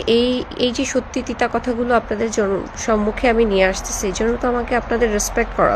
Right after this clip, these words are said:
উচিত। সেটা না করে আপনারা যেটা করছেন, আমার আইডিটাকে ডিঅ্যাক্টিভ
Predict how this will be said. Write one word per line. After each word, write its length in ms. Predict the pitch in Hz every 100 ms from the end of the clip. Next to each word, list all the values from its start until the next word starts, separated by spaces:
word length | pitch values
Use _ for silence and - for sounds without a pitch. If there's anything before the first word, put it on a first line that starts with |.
| -
উচিত। 200 | - - - - - - - - -
সেটা 260 | 262 294 330
না 60 | 233 180
করে 180 | 175 165 233 -
আপনারা 260 | 208 - 262 277
যেটা 160 | - 277 -
করছেন, 360 | 302 - 185 160 - 254
আমার 160 | 262 - 233
আইডিটাকে 580 | 254 247 262 277 262 285 294 - - - - 190 -
ডিঅ্যাক্টিভ 440 | 277 294 294 277